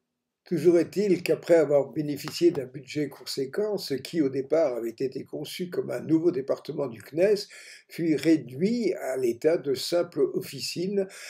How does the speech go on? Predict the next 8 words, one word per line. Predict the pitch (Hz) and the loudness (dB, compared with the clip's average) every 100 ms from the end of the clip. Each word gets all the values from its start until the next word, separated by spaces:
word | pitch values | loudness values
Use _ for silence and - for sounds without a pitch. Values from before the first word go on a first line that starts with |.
| - _ | -18 _
qui | 185 | -8
s'appela | - 151 151 175 180 | -2 -2 4 6 6
désormais | 131 170 156 127 135 170 233 - - | 4 4 4 -2 0 0 0 -6 -6
le | 135 | -4
cepra, | - 170 175 - 139 175 214 - | 2 2 0 -4 -2 -2 -4 -8
un | 113 | -4
acronyme | 139 - 131 131 185 | -4 -2 -2 0 -2
signifiant | 185 - 135 123 - 147 | -2 -8 -10 -12 -6 -6